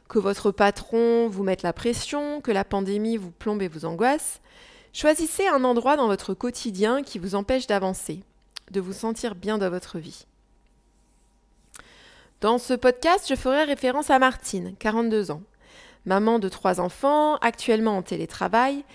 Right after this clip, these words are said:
et dont les douleurs abdominales lui pèsent de plus en plus. Martine a tout essayé, du moins c'est ce qu'elle me dit et c'est ce qu'elle croit. Pour stopper la douleur, elle a donc tout essayé. Aujourd'hui,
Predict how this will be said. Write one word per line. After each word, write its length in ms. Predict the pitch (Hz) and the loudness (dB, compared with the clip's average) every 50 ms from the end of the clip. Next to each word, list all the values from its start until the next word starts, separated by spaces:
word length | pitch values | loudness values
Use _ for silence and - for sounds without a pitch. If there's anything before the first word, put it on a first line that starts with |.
| - - - - - _ | -20 -20 -20 -20 -8 _
et 100 | - 214 | -4 -2
dont 140 | 190 262 302 | 0 0 0
les 140 | 302 247 196 | 0 -2 -4
douleurs 560 | 180 214 262 269 214 175 165 160 165 170 196 | -4 -2 0 2 2 2 2 2 0 -2 -2
abdominales 580 | 214 214 226 240 233 220 214 226 247 269 285 | -2 0 -2 -2 0 0 2 4 4 4 4
lui 160 | 247 214 208 196 | 2 0 -2 -4
pèsent 380 | - _ - 214 233 240 208 | -2 _ 2 2 2 2 0
de 100 | 175 175 | -2 -8
plus 280 | 165 - - - 196 196 | -10 -8 -10 -8 -6 -6
en 100 | 180 180 | -6 -6
plus. 460 | - - - - - - - - - _ _ _ - | -8 -12 -16 -18 -18 -20 -20 -20 -20 _ _ _ -4
Martine 480 | 190 208 - - - - - 269 254 | -2 -2 -2 -4 -8 -8 -2 0 2
a 80 | 214 202 | 2 0
tout 400 | - - - - 269 269 - - | 0 -6 -8 -6 -6 -2 0 0
essayé, 480 | 202 196 - - 185 165 147 143 - _ _ _ _ - | 0 2 0 -2 -2 -2 -4 -8 -8 _ _ _ _ -14
du 120 | 165 185 | -8 -6
moins 360 | 196 214 233 247 262 277 262 - - _ _ _ | 0 2 2 2 2 2 -2 -6 -12 _ _ _
c'est 140 | - - 202 | -6 -4 -4
ce 100 | - - | -2 -2
qu'elle 180 | - 175 175 | -2 -2 -2
me 60 | 185 | -2
dit 220 | 190 185 226 269 - - | -4 -4 -6 -6 -4 -4
et 60 | - | -4
c'est 160 | - - 208 | -4 -4 -6
ce 80 | - - | -6 -6
qu'elle 180 | - 185 165 - | -8 -10 -10 -10
croit. 260 | - - - - - _ _ _ _ _ - - - - - - - - _ _ | -14 -16 -16 -16 -18 _ _ _ _ _ -20 -20 -20 -20 -20 -20 -20 -20 _ _
Pour 140 | - 185 | -14 -14
stopper 300 | - - - 196 - 220 | -8 -4 -4 0 2 2
la 140 | 220 202 180 | 4 4 2
douleur, 440 | - - 170 170 185 214 233 240 - - _ | 0 -2 -2 0 2 2 2 0 -2 -6 _
elle 220 | 180 180 175 190 | -6 -2 0 0
a 160 | 202 220 226 - - | 0 0 -2 -6 -12
donc 320 | 165 156 180 196 202 - - _ - | -10 -8 -8 -8 -8 -12 -18 _ -18
tout 180 | - 208 - 202 | -18 -10 -8 -8
essayé. 420 | 180 - - - - - - _ _ _ _ _ _ _ _ - - - - - - - - _ _ _ _ _ _ _ _ _ - | -8 -8 -10 -10 -12 -14 -16 _ _ _ _ _ _ _ _ -20 -20 -20 -20 -20 -20 -20 -20 _ _ _ _ _ _ _ _ _ 4
Aujourd'hui, 640 | 269 285 269 277 262 269 233 247 285 311 330 339 - | 4 6 6 6 4 4 2 2 2 2 2 2 2